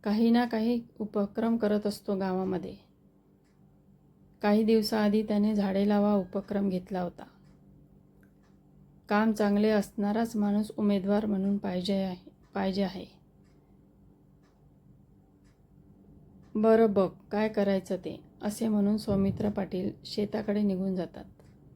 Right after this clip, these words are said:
आणि अमोल गावामध्ये जातो. अमोल गावातील दोन चार जणांना घेऊन गुणवंताकडे जातात. सोबत रामराव पण असतो.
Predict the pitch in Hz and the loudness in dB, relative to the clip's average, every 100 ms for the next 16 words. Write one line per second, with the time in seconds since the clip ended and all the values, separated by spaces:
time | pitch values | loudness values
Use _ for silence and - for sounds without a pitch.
0 | - - - - - - - - - - | -20 -20 -20 -20 -20 -20 -20 -20 -20 -12
1 | - 214 220 233 - - 220 220 220 214 | -2 0 2 -2 -8 -4 0 2 4 4
2 | 202 196 196 185 180 170 - - - - | 2 2 2 0 -2 -6 -10 -14 -16 -20
3 | - - - - - - - - - - | -20 -20 -20 -20 -20 -20 -20 -20 -20 -20
4 | - - - - - - - - - - | -20 -20 -20 -20 -20 -20 -20 -20 -20 -20
5 | - - - 214 214 233 240 - 214 208 | -20 -16 -4 0 2 2 -2 -4 0 2
6 | 208 208 220 208 202 190 214 214 220 202 | 2 0 0 2 2 0 -2 0 0 2
7 | 202 208 208 202 190 226 - - - - | 2 2 2 2 2 0 -4 -14 -20 -20
8 | - - - - - - - - - 214 | -20 -20 -20 -20 -20 -20 -20 -20 -8 0
9 | 220 220 220 226 226 220 202 208 - - | 2 4 2 0 0 0 0 0 -4 -16
10 | - - 220 208 196 165 - - - - | -20 -12 -2 0 0 -4 -14 -20 -20 -20
11 | - - - - - - 202 190 208 196 | -20 -20 -20 -20 -16 -4 0 2 2 0
12 | 190 190 208 208 220 208 - - - | 0 2 2 2 2 0 -2 -8 -16